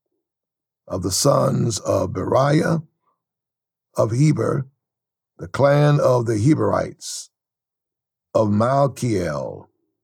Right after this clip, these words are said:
the clan of the Malkielites. And the name of the daughter of Asher was Serah. These are the clans of the sons of Asher, as they were listed,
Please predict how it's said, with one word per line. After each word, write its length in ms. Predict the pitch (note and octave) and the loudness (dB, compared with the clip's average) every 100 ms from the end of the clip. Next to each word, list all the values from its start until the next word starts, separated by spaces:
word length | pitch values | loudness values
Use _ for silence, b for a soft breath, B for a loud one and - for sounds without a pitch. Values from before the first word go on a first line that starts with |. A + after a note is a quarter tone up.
| _ _ _ | _ _ _
the 140 | - F2+ | -12 -6
clan 420 | A#2+ B2 B2+ A#2+ | 0 2 2 0
of 140 | A2 | 0
the 120 | A2 | 0
Malkielites. 1400 | G2+ A#2+ C3 C3 - A2 F#2 F2 D2 D#2+ - - - - - _ _ _ _ _ _ _ _ _ - | 0 0 0 -2 -4 -2 2 2 0 -4 -8 -12 -14 -12 -16 _ _ _ _ _ _ _ _ _ -6
And 120 | A2+ | -2
the 100 | A2 | 0
name 500 | C3 E3+ F3+ F3 D#3+ | 4 4 6 6 4
of 240 | - A#2+ | 2 0
the 120 | G2+ | -2
daughter 500 | F2 A#2 C3 C#3 C3 | 0 4 4 4 4
of 180 | C3 G#2 | 2 2
Asher 460 | A2+ A#2+ G2+ G#2+ G2 | 2 2 0 -4 -4
was 480 | F#2 F#2+ F#2 F#2 - | 0 2 2 -2 -6
Serah. 600 | - - B2 D#2+ A1+ - _ _ _ _ _ _ _ _ _ _ _ _ | -4 -2 0 -2 -6 -10 _ _ _ _ _ _ _ _ _ _ _ _
These 540 | D#2+ A2+ D3 E3 D#3 | -4 0 2 4 2
are 100 | C3+ | 2
the 100 | A#2+ | 2
clans 600 | G#2 A#2+ B2 B2+ C3 C3+ | 0 0 2 2 2 0
of 100 | A2+ | 0
the 100 | G#2 | -2
sons 540 | G2 - A#2+ B2 C3+ A#2+ | -2 0 2 2 0 0
of 140 | G#2+ | 2
Asher, 560 | A2+ A2 - G#2+ G#2+ - _ _ _ _ _ _ _ | 2 2 -2 -2 -4 -6 _ _ _ _ _ _ _
as 260 | - G#2 F2+ | -2 -2 0
they 200 | A#2 C3 | 2 2
were 160 | A#2+ G#2+ | 2 2
listed, 560 | A#2 C3 - C#3+ - | 2 0 0 -2 -2